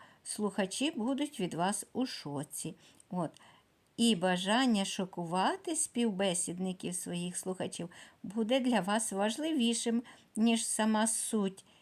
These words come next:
та зміст тієї розповіді. От. І буде переважати над суттю сказаного. І чим більше нестандартними будуть ваші розповіді, тим більше задоволення ви самі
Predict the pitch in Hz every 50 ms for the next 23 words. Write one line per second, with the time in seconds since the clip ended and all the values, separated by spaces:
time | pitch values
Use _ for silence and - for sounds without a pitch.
0 | _ _ _ _ - 208 202 202 - 226 220 226 233 226 185 180 - - - -
1 | 196 202 190 185 170 170 175 185 196 185 170 - - - 160 165 170 170 175 175
2 | 175 180 - - - - - - - _ - 190 185 175 170 175 - - - _
3 | - - 208 190 185 220 262 233 277 285 285 247 254 262 277 262 269 294 320 320
4 | 277 233 220 208 202 202 - 208 208 214 - - - - _ _ 208 214 226 226
5 | 226 - - - 208 208 185 - - 226 247 - - - - 202 185 170 151 -
6 | 160 165 170 170 180 190 - - - - - - - 202 208 - - 247 247 254
7 | 254 233 214 247 254 214 - - - 185 185 208 - - - _ _ 196 208 214
8 | 190 196 - - - 170 170 165 160 156 156 - 160 165 165 170 214 220 - -
9 | 349 339 392 370 339 254 220 233 220 226 226 - 202 202 196 196 - 190 180 190
10 | 190 190 - - 190 180 170 165 175 196 190 - - - - _ _ - 202 208
11 | 214 202 233 294 359 359 - - 277 247 214 196 185 180 185 190 185 220 262 339
12 | 339 262 254 226 190 180 185 180 190 240 349 311 247 196 196 190 - 180 160 160
13 | 170 185 226 285 311